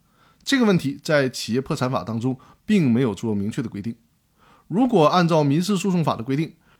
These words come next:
人民法院立案后作出判决前，当事人可以撤诉。但破产案件与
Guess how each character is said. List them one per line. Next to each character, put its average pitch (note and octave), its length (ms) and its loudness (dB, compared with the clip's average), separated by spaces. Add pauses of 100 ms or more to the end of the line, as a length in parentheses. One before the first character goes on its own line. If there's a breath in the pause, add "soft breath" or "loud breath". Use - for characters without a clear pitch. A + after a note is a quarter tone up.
(120)
人 F3 140 2
民 A#3+ 80 8
法 B2+ 160 4
院 F3 280 2
立 A3 120 4
案 G3 160 6
后 - 420 -2
作 F#3+ 160 0
出 D#3+ 220 -2
判 E3+ 160 -2
决 E3+ 100 0
前， B2+ 320 -6 (400 soft breath)
当 F3+ 180 0
事 E3+ 140 0
人 D3+ 100 2
可 D3+ 120 -4
以 C3 40 -4
撤 - 160 -8
诉。 E3+ 200 -10 (640 soft breath)
但 A#3 200 4
破 C4 240 -2
产 A#2+ 140 0
案 A2 160 -2
件 C3 220 -4 (160)
与 A2+ 180 -2